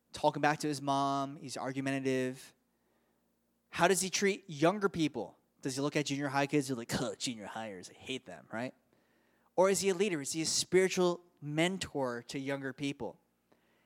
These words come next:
Is he a servant? Is he someone that you can follow? Is he wise? Not necessarily smart, but is he wise? Does he make good decisions? See,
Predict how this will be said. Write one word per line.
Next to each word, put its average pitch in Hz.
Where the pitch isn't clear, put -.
Is 196
he 233
a 226
servant? 208
Is 160
he 180
someone 214
that 196
you 185
can 180
follow? 156
Is 175
he 190
wise? 156
Not 165
necessarily 180
smart, 135
but -
is 143
he 151
wise? 131
Does 127
he 143
make 147
good 143
decisions? 120
See, 180